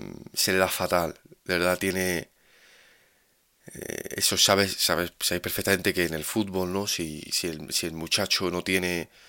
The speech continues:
mm, si ves que ya no se desmarca con trece, catorce, quince, dieciséis años, ya casi te puedes despedir de que vaya a jugar en, en, en la liga, ¿no? A pesar de que todos queremos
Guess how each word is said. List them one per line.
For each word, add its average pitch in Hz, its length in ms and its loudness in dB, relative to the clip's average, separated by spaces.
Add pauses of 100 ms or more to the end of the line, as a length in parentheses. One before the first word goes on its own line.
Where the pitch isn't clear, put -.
(480)
mm, 80 920 -8 (240)
si 87 200 0
ves 92 160 2
que - 100 -2
ya 92 100 8
no 90 80 2
se 101 140 4
desmarca 92 500 4
con 90 200 0
trece, 90 200 -2
catorce, 92 360 -2
quince, 98 320 2
dieciséis 95 400 4
años, 95 240 4
ya 87 180 2 (640)
casi 87 200 2
te - 80 4
puedes 92 180 6
despedir 90 420 2
de 87 100 -2
que 87 100 -2
vaya 90 180 6
a - 20 2
jugar 92 380 6 (840)
en, 85 760 0 (400)
en, 87 320 2
en 87 80 2
la 87 80 6
liga, 98 280 6
¿no? 90 540 -2 (240)
A - 160 -8
pesar 92 440 4
de 90 120 4
que 90 80 -4
todos 98 240 0
queremos 90 640 -2